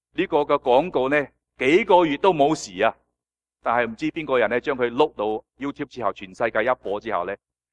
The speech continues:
全世界都罵呢個，呢個廣告公司，話你哋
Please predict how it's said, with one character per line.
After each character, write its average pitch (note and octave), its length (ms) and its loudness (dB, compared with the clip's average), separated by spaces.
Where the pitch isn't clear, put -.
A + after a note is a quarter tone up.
全 A2+ 540 -8
世 A#2 240 2
界 G#2+ 140 0
都 B2 140 -4
罵 G2 320 -4
呢 G2+ 120 -8
個， F#2 240 -6
呢 B2 80 -10
個 A#2 100 -4
廣 G#2 260 0
告 A#2 160 -6
公 A2 220 -6
司， - 140 -20
話 F2+ 120 -6
你 F#2 80 -6
哋 F#2 240 -12